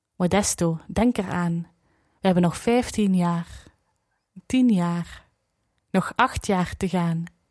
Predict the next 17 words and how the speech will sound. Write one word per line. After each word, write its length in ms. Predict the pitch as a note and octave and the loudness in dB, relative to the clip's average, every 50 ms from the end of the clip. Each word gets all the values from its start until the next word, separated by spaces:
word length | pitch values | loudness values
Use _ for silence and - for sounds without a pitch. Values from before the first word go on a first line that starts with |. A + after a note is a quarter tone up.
| _ _ _ _ _ _ _ _ _ _ _ _ _ _ _ _ _ _ _ _ _ _ _ _ _ _ _ _ _ _ _ _ _ _ _ | _ _ _ _ _ _ _ _ _ _ _ _ _ _ _ _ _ _ _ _ _ _ _ _ _ _ _ _ _ _ _ _ _ _ _
In 460 | - F#3+ F3 F3 F3 E3+ - - _ _ | 2 4 6 6 6 4 2 -4 _ _
negentien 460 | - F#3 F3+ F3 E3+ - - E3+ D3+ | 2 2 4 2 2 0 -2 -2 0
achtenzestig, 880 | - - - - - F#3+ F3+ - - A#3 - - - B3 A#3+ - - - - | 0 -2 -2 -2 0 0 0 2 0 -2 -2 -2 -4 -4 -4 -4 -6 -10 -6
de 100 | - F#3+ | -4 -4
vijftigste 560 | - - A3+ B3 - - A3+ G#3+ - - G3 | 0 2 2 2 0 0 -4 -4 -2 -2 -2
verjaardag 500 | F3 F#3 F3 F#3 F#3+ G#3 A3+ A#3+ A#3+ A3+ | 0 0 2 2 2 2 2 2 0 0
van 140 | - G3 F#3 | 0 0 0
de 60 | F3+ | 0
Stigmata, 800 | - - - F3 D3+ D3+ F3 F#3+ G3+ A3 A3 - - A#3 A3+ - _ _ _ _ _ _ _ _ _ _ _ _ _ _ _ _ | 0 -2 -2 -4 -2 0 0 0 0 0 -2 -2 -2 -4 -4 -4 _ _ _ _ _ _ _ _ _ _ _ _ _ _ _ _
had 280 | - - G3 - - - | 0 0 0 0 0 0
Vinelli 540 | E3 F3 F3+ F3+ F#3+ G#3+ A#3 B3+ B3+ B3 A3 | 2 4 4 6 6 4 4 4 4 4 6
letterlijk 540 | G#3 A3 B3+ B3+ - B3+ A#3+ A3+ G3+ F3 | 6 6 4 4 4 2 4 4 2 2
de 60 | F3 F#3 | 0 0
schrik 440 | - - - - A#3 B3 - - | 0 0 -2 -2 -4 -4 -4 -4
in 180 | - - F#3+ F3+ | -2 0 2 2
zijn 220 | F3 E3+ E3 E3 | 4 2 2 2
lijf. 500 | E3+ E3+ E3 E3+ F3 - - - - - | 0 0 0 -2 -4 -6 -10 -18 -20 -20